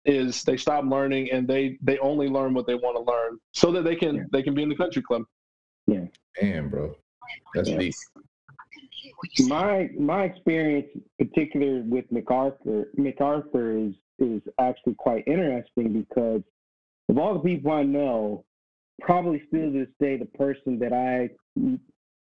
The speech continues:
Speaker 2: have encountered that knows the Bible inside and out more than anyone else is my father, who worked
Speaker 3: Hmm.
Speaker 2: on the line at a Ford plant for thirty-five years and then another twelve, thirteen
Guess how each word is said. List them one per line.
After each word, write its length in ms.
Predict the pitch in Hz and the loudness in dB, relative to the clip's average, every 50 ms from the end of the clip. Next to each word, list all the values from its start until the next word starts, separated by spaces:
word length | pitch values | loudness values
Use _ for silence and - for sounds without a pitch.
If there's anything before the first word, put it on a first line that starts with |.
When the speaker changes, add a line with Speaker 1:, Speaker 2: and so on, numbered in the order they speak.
| - - | -10 -6
Speaker 2:
have 220 | - - 131 110 - - | -2 0 0 0 -2 -2
encountered 840 | - 127 120 - - - - 151 143 143 143 139 127 120 110 101 - - _ _ _ _ _ _ _ - | -2 -2 -2 -2 -6 -2 0 2 2 2 2 2 0 0 -2 -2 -6 -10 _ _ _ _ _ _ _ 2
that 140 | - 135 131 | 2 2 4
knows 280 | 127 135 139 143 143 135 | 4 2 2 2 0 0
the 80 | 139 | -2
Bible 320 | 127 139 135 135 127 123 123 | -2 0 0 0 0 -2 -2
inside 520 | 123 127 131 127 - 139 135 131 131 120 | -2 -2 -2 -2 0 0 0 0 2 0
and 140 | 120 110 - - 127 | -2 -4 -4 -4 -2
out 260 | 131 131 127 - - | 0 0 0 0 0
more 200 | 127 127 127 120 | 0 0 0 0
than 100 | 120 117 - | -2 -2 -2
anyone 520 | - 131 127 127 123 117 117 117 120 - - - | 0 0 0 0 0 0 0 -2 -2 -2 -2 0
else 380 | 147 156 160 143 117 110 110 - _ _ _ _ _ _ _ _ _ _ _ _ _ _ - | 2 2 2 2 0 0 -2 -6 _ _ _ _ _ _ _ _ _ _ _ _ _ _ 2
is 120 | 151 123 117 | 2 4 2
my 140 | 127 123 120 - | -2 -2 -2 -2
father, 540 | - 220 - 202 190 - 180 156 143 - - _ _ _ _ _ _ _ _ _ _ _ _ - | -2 0 0 0 0 0 -2 -4 -6 -8 -10 _ _ _ _ _ _ _ _ _ _ _ _ 4
who 80 | - 165 | 6 6
worked 300 | 147 165 175 156 143 180 | 6 4 0 0 0 0
Speaker 3:
Hmm. 80 | 165 | 0
Speaker 2:
on 80 | 156 151 | 2 2
the 80 | 147 | 0
line 360 | 151 156 170 190 190 185 170 156 | 0 0 0 0 0 0 0 0
at 100 | 143 131 | 0 -2
a 60 | 131 | -2
Ford 360 | - - 196 208 214 202 208 | -4 -2 0 0 0 -2 -2
plant 220 | - 160 139 131 - | -2 -2 -2 -2 -4
for 60 | 135 | -6
thirty-five 600 | - - 151 147 143 139 - 151 143 139 135 127 | -2 0 0 0 0 0 -2 -2 -2 0 -2 -2
years 300 | 143 165 170 165 151 - | -2 -2 0 0 -2 0
and 100 | 135 135 | -2 0
then 140 | 127 143 139 | 0 0 0
another 580 | 135 131 135 147 151 147 135 147 139 135 131 - _ _ - - - | 0 0 0 0 0 0 0 0 0 -2 -4 -8 _ _ -8 -2 0
twelve, 300 | 160 151 143 143 143 - | 2 2 2 0 -2 -2
thirteen 800 | 151 139 135 139 - - 175 180 180 170 156 143 135 135 131 131 | -2 -2 -2 -4 -6 -4 -2 -2 0 0 0 0 0 -2 -4 -6